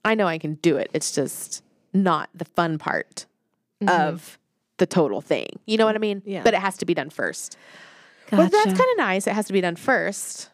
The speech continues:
Speaker 2: So then you get to enjoy the fun stuff later.
Speaker 1: Yes.
Speaker 2: It's like saving your favorite food for the end of the meal.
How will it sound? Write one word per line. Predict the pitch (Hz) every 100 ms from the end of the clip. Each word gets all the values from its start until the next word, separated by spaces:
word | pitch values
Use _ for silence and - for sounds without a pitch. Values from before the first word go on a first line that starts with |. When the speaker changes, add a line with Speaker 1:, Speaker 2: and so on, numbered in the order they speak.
| -
Speaker 2:
So | 262
then | 240 262
you | 302
get | 240 214
to | 208
enjoy | 202 185
the | 180
fun | 180 180 180
stuff | - 170
later. | 165 170 151 202
Speaker 1:
Yes. | 202 - -
Speaker 2:
It's | 202
like | 202
saving | - 196 185 185
your | 175
favorite | 180 180 175 -
food | - 180 165
for | - 170
the | -
end | 156
of | 170 -
the |
meal. | - - -